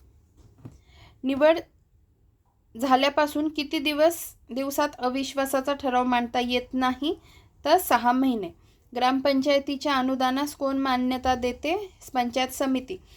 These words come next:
ग्रामसभेचे अध्यक्षता, अध्यक्षस्थान कोण भूषवितो? सरपंच.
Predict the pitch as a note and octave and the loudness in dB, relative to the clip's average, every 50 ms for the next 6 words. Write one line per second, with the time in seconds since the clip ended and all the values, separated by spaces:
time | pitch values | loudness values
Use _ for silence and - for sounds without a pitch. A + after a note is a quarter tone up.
0 | - - - _ - - B3+ B3+ C4 C#4 C#4+ D4 - D4 B3+ C4+ C#4 C4+ - D4 | -20 -20 -20 _ -6 0 4 4 4 4 2 2 2 2 2 2 -2 -2 -2 -6
1 | - - A#3+ A3+ G#3+ C4 C4+ C4+ - - C#4 C4+ - C#4 C4 C4 C4 - A3 A3+ | -4 -4 -4 -2 0 0 0 0 0 -2 -2 -2 -2 -4 -4 -4 -2 0 0 -2
2 | A3 G#3+ B3+ C4 C4+ C4+ - C#4 C4+ C4+ - C4+ C4 C4 C4 C#4 C4+ C4 C4 C4 | 0 2 0 0 0 0 -2 -4 -4 -2 -4 -2 -2 -2 0 0 0 2 2 2
3 | B3+ C4 B3+ B3+ - B3+ B3 B3+ B3+ - D#4 G4+ - - _ - - _ _ - | 2 2 0 -2 -4 -6 -6 -6 -6 -6 -6 -6 -6 -8 _ -20 -20 _ _ -4
4 | - C#4 B3+ B3 B3 - - A#3+ A#3+ A#3+ A#3 - | 0 0 0 0 0 -2 0 0 0 0 -2 -2